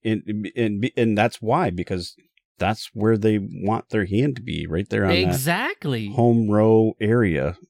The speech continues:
Speaker 1: Yeah.
Speaker 2: Yeah, be-, because, you know, speaking of home row, it's very difficult to hit the escape key with a pinky. I mean, that, that you have to remove, again, like the arrows, you
Speaker 1: Yep.
Speaker 2: have to remove your hand from the home row to hit the escape key to change your mode.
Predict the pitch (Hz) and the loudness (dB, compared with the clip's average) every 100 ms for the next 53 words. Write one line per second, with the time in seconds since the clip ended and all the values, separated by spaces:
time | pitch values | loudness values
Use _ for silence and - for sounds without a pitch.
0 | - 90 95 269 330 165 214 - 214 220 | -4 0 2 2 0 -2 -6 -4 -4 0
1 | 202 165 226 185 160 - 202 220 196 180 | -2 -2 -2 -2 -2 -4 -4 -2 -2 0
2 | 190 185 180 254 165 143 165 226 208 190 | 0 0 0 0 -2 -4 -4 -4 -4 -4
3 | 202 175 170 175 160 156 143 208 302 - | -4 -8 -6 -6 -4 -4 -4 -6 -8 -6
4 | 160 139 139 160 320 339 - - _ _ | -6 -2 -4 -6 -12 -10 -14 -18 _ _
5 | - 147 147 160 160 185 156 160 165 170 | -2 0 0 0 0 0 -2 -8 -6 -4
6 | 165 160 170 - 208 220 165 139 139 165 | -2 -2 -4 -6 -10 -8 -4 -4 -4 -6
7 | 262 269 147 143 143 - - 240 170 135 | -4 -4 -4 -4 -6 -6 -4 -2 -2 0
8 | 131 139 - 175 151 143 135 135 131 131 | 0 0 -2 -6 -6 -6 -4 -6 -6 -8
9 | 123 131 131 123 123 - 117 - 131 - | -6 -4 -4 -4 -6 -8 -10 -8 -8 -8
10 | 135 123 - 123 113 151 208 | -10 -8 -8 -8 -6 -2 -2